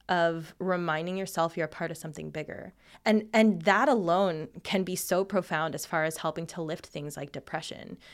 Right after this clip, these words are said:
You know, that alone, just ha-, having a daily practice of getting outside, even if you start with five minutes and work your way up, getting outside,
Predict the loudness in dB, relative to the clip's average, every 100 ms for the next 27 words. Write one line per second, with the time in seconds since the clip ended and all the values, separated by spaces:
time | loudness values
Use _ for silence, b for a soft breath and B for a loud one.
0 | B 2 4 6 6 6 4 2 2 2
1 | 0 -4 -6 -6 -8 -8 -6 -2 0 0
2 | -2 -2 -2 -2 -2 -2 -6 -8 -6 -6
3 | -4 -6 -6 -2 0 0 -4 B B B
4 | 2 4 2 0 0 0 0 0 2 2
5 | 2 2 -2 _ -8 -6 0 0 0 -4
6 | -4 -2 -4 -6 -10 -8 -8 -4 -4 -6
7 | -8 -6 -4 -4 -6 -8 _ _ _ _
8 | -20 -4 2 4 4 0 0 -2 -2